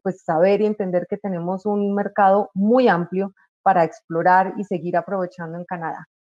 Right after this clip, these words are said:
Yo quiero ahora, eh, preguntarle al señor Claudio Ramírez, desde la perspectiva canadiense,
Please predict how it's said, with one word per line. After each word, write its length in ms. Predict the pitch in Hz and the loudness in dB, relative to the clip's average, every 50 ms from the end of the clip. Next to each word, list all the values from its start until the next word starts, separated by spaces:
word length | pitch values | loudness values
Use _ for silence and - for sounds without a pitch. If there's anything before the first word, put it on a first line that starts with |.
| _ _ _ _ | _ _ _ _
Yo 120 | - 214 214 | 0 0 2
quiero 240 | 214 262 247 262 262 | 4 4 6 8 8
ahora, 560 | 262 262 262 254 254 254 262 269 262 - _ _ - | 8 8 8 8 6 6 4 2 -4 -10 _ _ -6
eh, 220 | - 196 190 180 185 | -4 -4 -4 -4 -2
preguntarle 480 | - 190 175 190 185 190 196 190 196 | -4 -4 -2 -2 -2 0 -2 0 0
al 120 | 202 214 214 | -4 -4 -4
señor 280 | 233 202 180 170 - - | -6 -8 -8 -8 -10 -6
Claudio 320 | 208 196 196 196 196 208 | -6 -4 -4 -4 -6 -8
Ramírez, 520 | 208 196 180 175 170 160 170 180 - _ _ _ _ _ _ _ _ _ _ - | -8 -8 -8 -8 -8 -8 -8 -10 -12 _ _ _ _ _ _ _ _ _ _ -2
desde 320 | 165 202 202 185 156 190 | 2 2 4 4 4 4
la 160 | 185 175 175 - | 4 2 2 0
perspectiva 840 | 190 170 - _ - 180 - _ _ - 254 269 285 262 226 220 | -4 -4 -4 _ -8 -10 -10 _ _ 0 2 4 4 4 2 2
canadiense, 680 | - 185 175 170 170 165 175 170 170 160 160 _ - 180 | -2 -6 -6 -4 -4 -4 -4 -4 -4 -6 -8 _ -14 -18